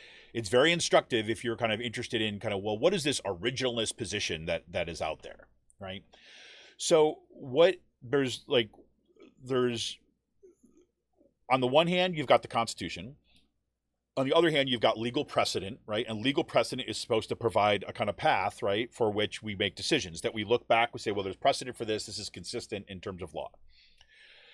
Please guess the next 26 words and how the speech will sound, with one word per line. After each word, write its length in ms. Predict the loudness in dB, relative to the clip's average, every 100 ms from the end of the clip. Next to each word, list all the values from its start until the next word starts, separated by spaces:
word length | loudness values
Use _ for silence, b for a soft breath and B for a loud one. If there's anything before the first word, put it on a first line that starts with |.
| B B _
If 240 | 6 8
something 540 | 2 0 0 -2 -2 -2
is 240 | -2 -2
not 260 | 0 -2 -2
spelled 300 | 2 4 6
out 160 | 2
in 60 | 0
the 80 | -4
Constitution, 720 | -6 -6 -10 -12 -12 -14 -16 _ _ _ _ _ _
right, 240 | -2 -2 0
if 300 | 4 4 4
it 160 | 0 0
is 140 | 2
something 280 | 0 -2 0
that 140 | 0 4
doesn't 260 | 2 2
have 260 | 0 0 0
kind 160 | -4
of 100 | -4
precedent, 640 | -4 -6 -6 -10 -12 -16 -20 b b b
and 120 | -4
you're 180 | -2 0
asking 420 | 4 2 2 -4
about 280 | 2 2 4
whether 440 | 4 4 4 0 -2
a 380 | -2 -2 -2 -6